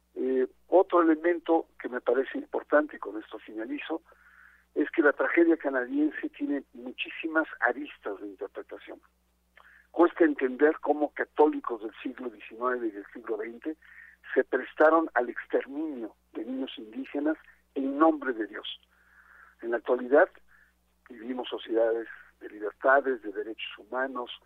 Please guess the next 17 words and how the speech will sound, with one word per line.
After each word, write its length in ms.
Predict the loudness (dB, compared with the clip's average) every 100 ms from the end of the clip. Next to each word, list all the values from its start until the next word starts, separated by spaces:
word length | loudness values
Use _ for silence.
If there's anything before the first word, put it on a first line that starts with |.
| _ _ _
sociedades 440 | -10 -2 0 0 -4
plurales, 580 | -14 0 2 2 -2 -12 -16
diversas, 560 | 4 4 4 0 -4 -4 _ -20 -20 -20 -20 _
pero 220 | 4 8
hay 80 | 6 6
sectores 580 | -2 0 6 6 6 -4
religiosos 640 | -8 -10 -4 -2 -2 -8
conservadores 720 | -10 -10 -10 -8 -2 0 -2 -6 _ -20 -20 -20 _
que 120 | 2
persisten 920 | 4 4 4 2 -12 -14 -18 -6 -6 -6 _ _ _ _
en 140 | -2 0
imponer 480 | -2 -2 2 2 2
su 180 | -2 -6
ideal 380 | -4 4 4 4 -8
civilizatorio. 680 | -14 -14 -10 -10 -10 -14 -18 _ _ _ -20 -20 _ _
Quieren 320 | 4 8 8
obligar 440 | 6 2 2 4